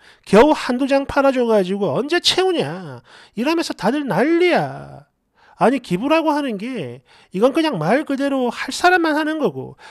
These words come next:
그리고 본인 형편대로 하는 거 아닙니까? 그게 기부잖아요. 연로한 팬들이 자기 물건까지, 가지고 있는 물건까지 다 팔아치워가면서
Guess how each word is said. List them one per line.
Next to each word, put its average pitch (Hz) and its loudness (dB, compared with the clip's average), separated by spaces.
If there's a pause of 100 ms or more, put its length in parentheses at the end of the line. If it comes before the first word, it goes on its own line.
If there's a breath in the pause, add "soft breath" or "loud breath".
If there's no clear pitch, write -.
(120)
그리고 285 2
본인 320 0
형편대로 320 -2
하는 302 -4
거 330 0
아닙니까? 214 -4 (280)
그게 277 0
기부잖아요. 226 -2 (560 soft breath)
연로한 277 8
팬들이 156 -8
자기 277 0
물건까지, 240 -2
가지고 240 2
있는 208 -4
물건까지 262 -4
다 262 0
팔아치워가면서 240 -4